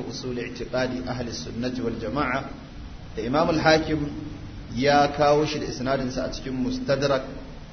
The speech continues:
Imam Al-Haythami ya koro shi a cikin Al-Majma', ya danganta shi zuwa ga Imam At-Tabarani a cikin Mu'jam Al-Kabir. Imam Suyuti ya kawo shi a cikin Ad-Durr Al-Mansur, kamar yadda Imam Zaila'i ya fitar da shi a cikin Takhrij Ahadith Al-Kashaf da Imam Ibn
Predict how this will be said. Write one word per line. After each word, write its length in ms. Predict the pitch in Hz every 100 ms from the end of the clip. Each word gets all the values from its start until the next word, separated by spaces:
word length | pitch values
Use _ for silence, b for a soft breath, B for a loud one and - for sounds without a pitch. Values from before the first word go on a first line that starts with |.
| - - -
Imam 260 | 110 147
Al-Haythami 520 | 147 127 135 139 127 131
ya 80 |
koro 380 | 127 131 143 143
shi 120 | 139 -
a 80 | -
cikin 240 | 127 131
Al-Majma', 680 | 123 117 131 131 135 120 107 120
ya 100 | 127
danganta 500 | 139 135 131 117 120
shi 160 | -
zuwa 240 | 131 131 123
ga 80 | 113
Imam 320 | 104 113 127 120
At-Tabarani 640 | - 123 120 117 120 127 127
a 60 |
cikin 180 | 127 - 123
Mu'jam 340 | 131 127 120
Al-Kabir. 560 | 113 - 104 131 147 139 - - - - - -
Imam 280 | 117 131 131
Suyuti 420 | - 120 123 123
ya 80 | 127
kawo 200 | - 123
shi 80 | 120
a 80 | 107
cikin 220 | 110 123
Ad-Durr 340 | 113 101 123 117
Al-Mansur, 580 | 113 104 101 - 147 131 - - - - - - - - - - - -
kamar 160 | 95 139
yadda 80 | 139
Imam 200 | 127 139 135 123
Zaila'i 800 | 131 147 135 127 135 127 127 -
ya 60 | 127
fitar 240 | - 135 123
da 80 |
shi 180 | 117 -
a 80 | 90
cikin 640 | - 120 127 123 123 123 123
Takhrij 400 | 117 - 120 123
Ahadith 420 | 113 107 104 123 123
Al-Kashaf 600 | 123 104 - 135 127 -
da 40 | -
Imam 260 | 117 120
Ibn 220 | 113 104